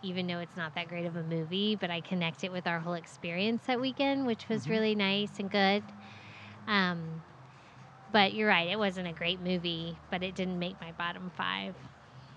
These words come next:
Speaker 2: You say you have fond memories of the movie, um,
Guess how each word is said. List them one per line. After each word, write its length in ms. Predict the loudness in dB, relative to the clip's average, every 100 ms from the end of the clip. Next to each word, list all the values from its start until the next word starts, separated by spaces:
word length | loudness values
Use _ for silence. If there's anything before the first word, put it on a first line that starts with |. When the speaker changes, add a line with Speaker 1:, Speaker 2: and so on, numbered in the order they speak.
| -20 -20 -18 -8
Speaker 2:
You 120 | -6
say 180 | -2 0
you 160 | 2 2
have 100 | 2
fond 320 | 2 0 2
memories 480 | 2 2 -2 -4 -6
of 180 | -8 -6
the 60 |
movie, 420 | -6 -4 -4 -6 -8 -14 -20 -20 -20 -20 -20 -20 -20 -12
um, 460 | -10 -8 -10 -10 -12